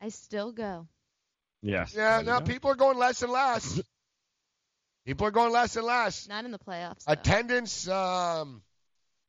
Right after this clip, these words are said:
Speaker 3: even the, even the Ariel, I remember years ago, New York Yankee tickets in the playoffs were, like, four hundred bucks, five hundred bucks.
Speaker 1: Oh, the prices are astronomical.
Speaker 3: Now, that was eighty-eight bucks. I remember it was like,
Speaker 1: Eighty-eight?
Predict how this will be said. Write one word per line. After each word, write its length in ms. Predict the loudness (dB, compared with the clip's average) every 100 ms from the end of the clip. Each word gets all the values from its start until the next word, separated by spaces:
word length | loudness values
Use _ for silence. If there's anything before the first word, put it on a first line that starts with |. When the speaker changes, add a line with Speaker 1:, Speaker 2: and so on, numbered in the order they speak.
| _
Speaker 3:
even 260 | -8 -4 0
the, 220 | 0 0
even 180 | -2 0
the 200 | -2 2
Ariel, 260 | 4 4 4
I 140 | 2
remember 300 | 0 0 -2
years 320 | -2 -2 -4
ago, 340 | 0 2 4 2
New 120 | 0
York 200 | -2 0
Yankee 300 | -2 -2 -2
tickets 340 | -2 -2 -4
in 60 | -6
the 80 | 0
playoffs 420 | 2 2 0 -2
were, 60 |
like, 120 | -6 -6
four 240 | -4 -4
hundred 180 | -4 -6
bucks, 360 | -10 -12 -16 -20 _ _ _
five 160 | 0 0
hundred 140 | -2
bucks. 260 | -8 -12 -2
Speaker 1:
Oh, 220 | 0 0
the 180 | -2 -10
prices 480 | -4 -2 -2 -6 -4
are 80 | -4
astronomical. 640 | -6 -10 -8 -4 -4 0
Speaker 3:
Now, 560 | 2 4 4 2 -2 -10 -20 _ _ _ _ _ _
that 80 | -14
was 160 | -10 -6 -4
eighty-eight 420 | -2 0 -2 -2
bucks. 580 | 0 0 -2 -8 -10 -8
I 120 | 0 2
remember 400 | 2 2 2 2
it 60 |
was 160 | 2 0
like, 180 | -2 -2
Speaker 1:
Eighty-eight? 520 | -4 -4 -4 -6 -14